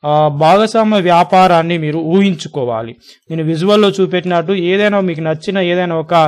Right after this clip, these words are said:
వ్యాపార సంస్థను ఊహించుకోండి. ఇద్దరు లేదా ముగ్గురు కలిసి చేస్తున్నారా అనేది మనకు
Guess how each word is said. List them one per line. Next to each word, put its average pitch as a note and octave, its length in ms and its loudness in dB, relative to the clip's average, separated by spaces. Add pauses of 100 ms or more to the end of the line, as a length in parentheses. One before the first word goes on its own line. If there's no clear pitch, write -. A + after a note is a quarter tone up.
(400)
వ్యాపార F#3 420 2
సంస్థను F3 480 -4
ఊహించుకోండి. E3+ 800 -2 (420)
ఇద్దరు E3+ 320 0
లేదా F#3+ 300 4
ముగ్గురు E3+ 340 -2
కలిసి D#3+ 400 -4
చేస్తున్నారా E3 560 -2
అనేది D#3+ 400 -2
మనకు E3 500 -4